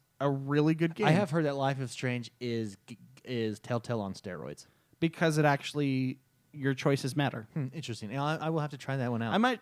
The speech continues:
Speaker 1: I might, 'cause I've only played season one. I might play that one with the wife too, because who can't relate to a fifteen-year-old coming of age teenage girl?
Speaker 2: Well, we know you can.
Speaker 1: <laughs> I know.
Speaker 2: We know you can.
Speaker 1: <laughs> Yeah.
Speaker 2: And with that, that's our sh-,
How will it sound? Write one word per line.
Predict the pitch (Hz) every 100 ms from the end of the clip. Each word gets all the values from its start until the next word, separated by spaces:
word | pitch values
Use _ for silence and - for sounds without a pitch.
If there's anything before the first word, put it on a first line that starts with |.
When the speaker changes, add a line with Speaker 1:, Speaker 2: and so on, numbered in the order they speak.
| -
Speaker 1:
I | 170
might, | 220 233 - 139
'cause | -
I've | 202
only | 240 214
played | - 165
season | - 165 147 147
one. | 165 135
I | 156
might | 208 208 -
play | - 151
that | 143 135
one | 135
with | 131
the |
wife | 123 117 117
too, | - 135 117
because | 117 - 123 113 110 - - _ _ _ _ _ _ _
who | 98
can't | - 180 180
relate | 143 117 -
to | - 120
a | 107
fifteen-year-old | - 135 - 120 113 110 110 -
coming | - 131 120
of | 110
age | 113 107 107 - -
teenage | 143 127 117 110
girl? | 147 120 104
Speaker 2:
Well, | 110
we | 123
know | 143 151
you | 165
can. | - 117 101 101 - -
Speaker 1:
<laughs> | - -
I | 180 180 202
know. | 190
Speaker 2:
We | 135 135
know | 143
you | 147
can. | 156 95 90 -
Speaker 1:
<laughs> | - 415 440 440 440 440 - 480 - - 151 175 160 160 _ _ - -
Yeah. | 151 202
Speaker 2:
And | 208
with | 208 175
that, | 165 202 208
that's | 196 240 330
our | 254
sh-, | -